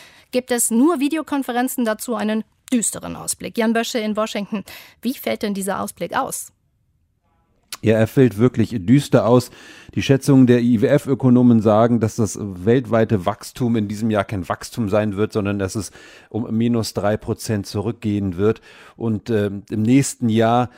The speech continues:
Speaker 2: wenn denn alles, äh, so läuft wie angenommen, wir ein Wachstum von fünf Komma acht Prozent sehen können. Auch das unter den Erwartungen. Die I-W-F-Ökonomen mussten wirklich ihre Prognosen seit ihrem letzten Update im Januar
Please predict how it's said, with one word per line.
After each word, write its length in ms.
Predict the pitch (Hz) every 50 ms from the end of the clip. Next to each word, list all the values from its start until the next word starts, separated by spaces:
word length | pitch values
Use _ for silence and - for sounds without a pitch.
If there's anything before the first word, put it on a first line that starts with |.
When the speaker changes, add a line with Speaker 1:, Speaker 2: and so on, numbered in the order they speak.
| - _ _
Speaker 2:
wenn 240 | 107 117 117 120 117
denn 200 | 113 107 117 -
alles, 520 | - 110 120 117 117 110 - - - -
äh, 160 | - 113 110
so 200 | 101 90 110 113
läuft 340 | 110 110 107 113 107 - -
wie 100 | 101 113
angenommen, 600 | 98 110 123 123 117 113 113 110 113 113 110 104 - - - _ _
wir 160 | - 110 107 98
ein 160 | 101 101 92
Wachstum 400 | 101 110 - - - - 107 98
von 280 | - - 107 98 98
fünf 360 | - - - 117 120 - - -
Komma 280 | - 110 95 98 98
acht 280 | - 98 110 104 - -
Prozent 480 | - - 107 - - - 110 101 92
sehen 460 | - - - 104 110 113 113 113 113 -
können. 340 | - 120 110 107 107 101 - - - - - - -
Auch 220 | - 107 101 -
das 280 | - 120 113 110 - -
unter 300 | - 117 117 107 113 98
den 160 | 95 98 95
Erwartungen. 760 | 95 90 82 92 98 110 117 - 117 120 113 113 107 107 98 - - - - _
Die 100 | - 113 104
I-W-F-Ökonomen 840 | 95 104 107 101 113 117 - 104 113 - 113 110 107 110 113 113 110
mussten 400 | 107 107 110 107 - - 110 98
wirklich 300 | 101 113 - - 110 110
ihre 220 | 85 107 92 98
Prognosen 600 | - _ 110 98 - 104 104 113 113 120 110 110
seit 240 | 104 104 104 104 107
ihrem 240 | 117 110 95 98 95
letzten 400 | 95 110 127 - - - - 120
Update 480 | - - - - - - 117 104 101 110
im 200 | 104 98 98 95
Januar 520 | 87 98 101 110 127 123 113 107 104 98